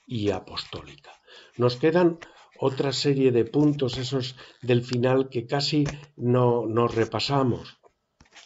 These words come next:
Creo en la vida eterna, en el perdón de los pecados,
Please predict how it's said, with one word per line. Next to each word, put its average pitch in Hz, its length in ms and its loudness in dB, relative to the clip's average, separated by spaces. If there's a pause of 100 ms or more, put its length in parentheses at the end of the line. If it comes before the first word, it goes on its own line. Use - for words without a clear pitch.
(600)
Creo 101 380 -2 (320)
en 101 140 -2
la 85 80 -10
vida 76 240 -16
eterna, 117 560 4
en 98 100 -2
el 90 160 -6
perdón 90 360 -6
de 87 100 -10
los - 200 -16
pecados, 107 840 -2